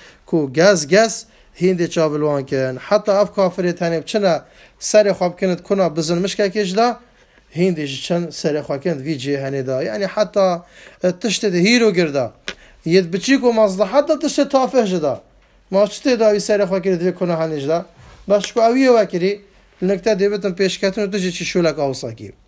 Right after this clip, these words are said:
وی ڕەنگی هەنێ. گوت و پێغەمبەری عەلەیهی سەڵات و سەلام، ئەو کینە ئەو ئەم چاڤل واناکەن، بۆست بۆست، هیرۆ گەر، <coughs> گوت جی و فڵە هەن. پێغەمبەری عەلەیهی سەڵات و سەلام گوت: "فەمەن؟" گوت: "مادە کی بێت هەگە ناو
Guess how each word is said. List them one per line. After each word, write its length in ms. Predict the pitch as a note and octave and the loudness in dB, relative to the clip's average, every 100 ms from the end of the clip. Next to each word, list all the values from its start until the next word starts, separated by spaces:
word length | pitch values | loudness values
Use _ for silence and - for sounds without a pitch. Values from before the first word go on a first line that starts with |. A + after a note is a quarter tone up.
| _ - D3 | _ -12 -2
وی 100 | F3 | 0
ڕەنگی 240 | D3+ C3+ B2+ | 0 -4 -8
هەنێ. 180 | A2+ G#2 A2+ _ _ _ - | -12 -14 -20 _ _ _ -2
گوت 140 | G#3+ G#3+ | -2 0
و 40 | G#3 | 2
پێغەمبەری 320 | G#3 G3+ G3+ | 4 4 2
عەلەیهی 200 | G3 F#3 - | 2 0 0
سەڵات 260 | F#3+ F#3+ | 2 2
و 60 | F3 - | 0 -2
سەلام، 240 | E3+ E3 D3+ - - - - | 0 0 -4 -16 -20 -20 -4
ئەو 120 | D3+ D3+ | -2 -2
کینە 240 | - B3+ B3+ | -2 2 4
ئەو 100 | A#3+ A3+ | 4 4
ئەم 120 | A3 G3 | 0 2
چاڤل 260 | G#3+ G#3 G#3 | 2 4 2
واناکەن، 440 | G3+ F#3+ F#3 E3+ E3 _ _ _ - | 2 2 0 -4 -6 _ _ _ -8
بۆست 360 | D#3 F3+ A3 F3 E3+ | 0 2 2 0 2
بۆست، 400 | F#3+ F#3+ F3+ - _ _ - D3 | 4 2 0 -6 _ _ -10 -2
هیرۆ 300 | G3 A3 G#3 F3+ | 0 2 0 2
گەر، 180 | G3+ F#3+ F3+ - _ _ _ _ - - | 2 0 -4 -18 _ _ _ _ -2 -2
<coughs> 1000 | - - - - - - _ - - _ | -4 -6 -6 -6 -14 -20 _ -20 -20 _
گوت 140 | E3 E3+ | 0 0
جی 140 | D#3 A3+ | 2 2
و 80 | A3+ | 2
فڵە 200 | - A#3 C#4+ | 2 4 4
هەن. 120 | D4 B3 - _ - _ | 4 -2 -14 _ -20 _
پێغەمبەری 380 | F3 D#3+ D#3+ D#3 | -4 -2 -2 -2
عەلەیهی 200 | D3 C#3 | -4 -6
سەڵات 240 | - D3 C#3 | -6 -2 -4
و 40 | C3 | -4
سەلام 140 | C#3 C3 | -8 -8
گوت: 100 | B2 | -4
"فەمەن؟" 300 | - G#2 F#3+ F#3+ C3 | -2 0 -2 -4 -6
گوت: 120 | C#3+ | -4
"مادە 200 | C#3 C3+ C3+ | -4 -4 -6
کی 120 | A3+ | -4
بێت 120 | G3+ F3+ | -2 -2
هەگە 160 | D#3 D#3 | -2 -2
ناو 220 | D3 C3+ | 0 0